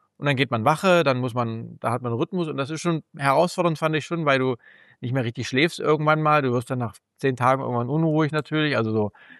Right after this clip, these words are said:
wenn man nur vier, fünf Stunden am Stück immer schläft, dann weckelt, dann schaukelt das. Ich hatte vorne die Bugkabine, diese, äh, Doppelstockbett, äh, die Koje. Ich hatte auch so ein,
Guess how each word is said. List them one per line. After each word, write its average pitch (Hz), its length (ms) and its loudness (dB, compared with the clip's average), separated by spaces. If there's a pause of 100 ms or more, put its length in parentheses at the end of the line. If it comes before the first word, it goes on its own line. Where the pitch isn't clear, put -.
(260)
wenn 107 120 -4
man 117 80 2
nur 123 120 6
vier, 131 200 0
fünf 120 180 -4
Stunden 135 200 0
am 127 100 2
Stück 143 220 -4
immer 127 180 -2
schläft, 139 320 2
dann 123 140 0
weckelt, 135 380 0
dann 123 120 -4
schaukelt 135 400 0
das. 135 160 -2
Ich 123 120 -10
hatte 113 140 -6
vorne 123 260 -4
die 110 140 -2
Bugkabine, 139 680 -4
diese, 113 260 -4
äh, 110 420 -10 (360)
Doppelstockbett, 139 720 0 (680)
äh, 117 500 4
die 107 120 -2
Koje. 131 340 4
Ich 117 100 -2
hatte 120 160 0
auch 107 80 2
so 104 100 -2
ein, 101 380 -6